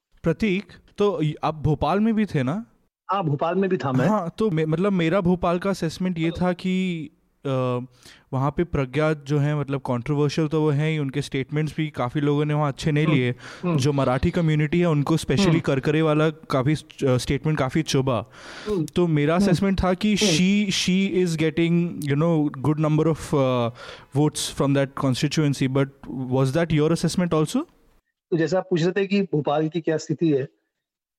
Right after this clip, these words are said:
Speaker 2: तो भोपाल में आप देखेंगे जैसे प्रज्ञा सिंह ठाकुर और ये वैसे इतनी हाई प्रोफाइल सीट बन चुकी है। अब बात क्या है कि, अ, जो दिग्विजय सिंह को वो वोट कर, अगर आप बात करेंगे किसी से,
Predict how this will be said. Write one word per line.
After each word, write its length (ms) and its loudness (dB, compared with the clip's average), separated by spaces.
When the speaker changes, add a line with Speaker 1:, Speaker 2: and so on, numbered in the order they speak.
Speaker 2:
तो 60 2
भोपाल 360 0
में 100 2
आप 60 0
देखेंगे 280 2
जैसे 340 0
प्रज्ञा 240 -2
सिंह 160 2
ठाकुर 360 -2
और 180 0
ये 220 0
वैसे 200 0
इतनी 300 -2
हाई 120 2
प्रोफाइल 280 -2
सीट 200 -2
बन 140 2
चुकी 240 -8
है। 180 -8
अब 160 -8
बात 260 -2
क्या 160 0
है 180 0
कि, 300 2
अ, 260 0
जो 360 2
दिग्विजय 320 2
सिंह 280 2
को 200 0
वो 140 2
वोट 180 2
कर, 120 0
अगर 180 0
आप 60 0
बात 240 -2
करेंगे 260 0
किसी 240 -2
से, 160 -2